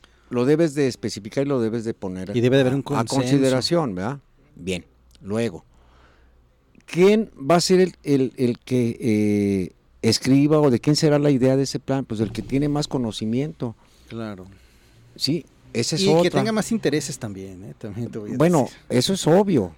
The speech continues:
Speaker 2: Claro.
Speaker 1: Porque si no tuviera interés, pues no estuviera ahí.
Speaker 2: Claro.
Speaker 1: Carranza era co-, gobernador. Tenía varo. Había viajado.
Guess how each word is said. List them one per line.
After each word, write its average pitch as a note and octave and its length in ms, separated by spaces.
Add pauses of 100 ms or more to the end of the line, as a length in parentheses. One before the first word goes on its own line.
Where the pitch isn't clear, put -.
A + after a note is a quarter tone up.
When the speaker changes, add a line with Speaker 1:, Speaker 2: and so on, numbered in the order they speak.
(120)
Speaker 2:
Claro. E2+ 240 (160)
Speaker 1:
Porque A#2 200
si C3 100
no E3 140
tuviera G3+ 280
interés, F3+ 280
pues F#3+ 120
no E3 60
estuviera B2+ 360
ahí. F3+ 340 (140)
Speaker 2:
Claro. G2 360 (880)
Speaker 1:
Carranza E3 340
era G#3+ 120
co-, E3+ 280
gobernador. A2+ 840 (1700)
Tenía D3 360
varo. B2+ 460 (680)
Había B2 320
viajado. C3 720